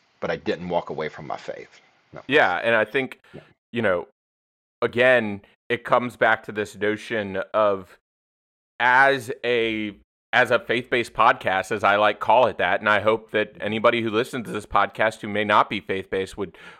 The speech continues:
Speaker 2: would hear the genuineness in this tone, is, is as a faith-based podcast, you know, we ourselves in a, in a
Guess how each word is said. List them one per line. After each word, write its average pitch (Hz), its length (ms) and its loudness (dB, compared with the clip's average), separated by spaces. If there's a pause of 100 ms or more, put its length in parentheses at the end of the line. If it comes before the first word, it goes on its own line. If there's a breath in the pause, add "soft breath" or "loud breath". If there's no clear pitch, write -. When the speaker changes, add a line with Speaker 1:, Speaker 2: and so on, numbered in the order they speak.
Speaker 2:
would 110 220 0
hear 135 260 0
the 117 120 -2
genuineness 110 760 0
in 98 100 -4
this 98 180 -6
tone, 110 300 -2
is, 92 160 -10 (320 soft breath)
is 110 140 -2
as 139 160 6
a 135 80 4
faith-based 120 480 -2
podcast, 113 640 0
you 113 100 -6
know, 98 380 0
we 123 400 -2
ourselves 117 1000 2 (240)
in 127 160 2
a, 110 240 4
in 117 140 -2
a 104 220 4